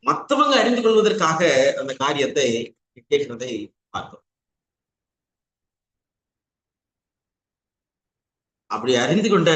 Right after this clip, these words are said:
பேதுரு அப்படி இருக்கும்போது ஆண்டவர் என்ன சொல்றாரு? அவன் இன்னும் தைரியப்படுத்துறாரு, பலப்படுத்துறாரு.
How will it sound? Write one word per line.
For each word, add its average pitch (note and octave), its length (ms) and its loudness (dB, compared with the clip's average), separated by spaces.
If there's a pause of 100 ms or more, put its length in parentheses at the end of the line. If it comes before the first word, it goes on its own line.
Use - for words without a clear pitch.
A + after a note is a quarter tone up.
(680)
பேதுரு C#3 400 2 (3500)
அப்படி C3+ 240 0
இருக்கும்போது F#3+ 480 4 (680)
ஆண்டவர் F3 340 0
என்ன E3 120 0
சொல்றாரு? D#3 440 2 (560)
அவன் C#3 220 -18
இன்னும் F3 280 0
தைரியப்படுத்துறாரு, D#3 680 0 (300)
பலப்படுத்துறாரு. D#3 580 -8